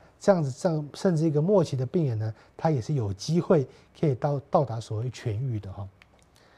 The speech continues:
那这个是未来的部分呢，其实，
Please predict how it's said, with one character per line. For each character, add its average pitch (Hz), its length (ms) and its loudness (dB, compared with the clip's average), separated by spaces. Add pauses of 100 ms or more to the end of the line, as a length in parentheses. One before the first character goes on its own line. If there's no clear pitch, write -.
(960)
那 196 400 10 (200)
这 208 100 8
个 185 120 8
是 175 120 4
未 202 240 8
来 165 160 6
的 156 100 4
部 170 240 0
分 175 200 4
呢， 151 120 2
其 147 160 -2
实， 147 460 0